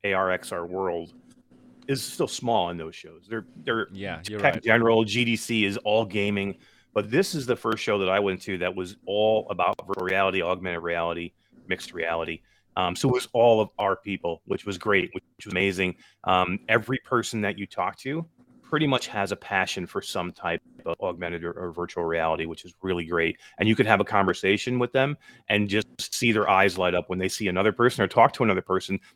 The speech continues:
Speaker 1: that knows what they're talking about. 'Cause there's a lot of
Speaker 2: Right.
Speaker 1: times that you go to these other shows and you start talking about something and people are like, "What?" They, you
Speaker 2: Oh.
Speaker 1: know, they just don't get virtual reality still
Speaker 2: <laughs>
Speaker 1: when you,
Speaker 2: You're
Speaker 1: when you
Speaker 2: right.
Speaker 1: still do these things. It's getting better, but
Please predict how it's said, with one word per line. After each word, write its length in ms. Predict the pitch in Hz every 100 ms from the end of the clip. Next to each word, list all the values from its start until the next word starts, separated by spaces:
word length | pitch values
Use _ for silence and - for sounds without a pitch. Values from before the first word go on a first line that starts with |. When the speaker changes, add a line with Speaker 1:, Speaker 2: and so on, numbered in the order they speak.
| -
Speaker 1:
that 120 | 117
knows 300 | 113 120 101
what 100 | 107
they're 120 | 98
talking 400 | - 92 92 87
about. 240 | 82 85 101
'Cause 80 |
there's 120 | 123 147
a 40 |
lot 180 | 143 175
of 60 |
Speaker 2:
Right. 60 | -
Speaker 1:
times 240 | 117 110
that 60 | 110
you 80 | 104
go 80 | 107
to 60 |
these 140 | 107 98
other 160 | 95
shows 320 | - 101 95
and 100 | 95
you 80 | 107
start 240 | - 101 95
talking 300 | 95 92 95
about 220 | 90 87
something 280 | 92 87 92
and 80 | 90
people 220 | 90 85
are 60 |
like, 180 | 85 85 - - _ _ - - -
"What?" 220 | 98 -
They, 120 | 113
you 180 | 123 113
Speaker 2:
Oh. 120 | 95
Speaker 1:
know, 200 | 92 110
they 100 | 117
just 200 | 123 117
don't 160 | 139 113
get 200 | 110 110
virtual 320 | 98 - 98 87
reality 160 | 87
still 420 | - 135 - 92 -
Speaker 2:
<laughs> 380 | - 131 _
Speaker 1:
when 140 | 104 101
you, 60 |
Speaker 2:
You're 100 | 104
Speaker 1:
when 100 | 104
you 60 | 98
Speaker 2:
right. 40 |
Speaker 1:
still 200 | 90 104
do 100 | 95
these 220 | 90 85 -
things. 200 | 85 117
It's 120 | 196
getting 260 | 277 190
better, 320 | 117 113 95 90
but 160 | 95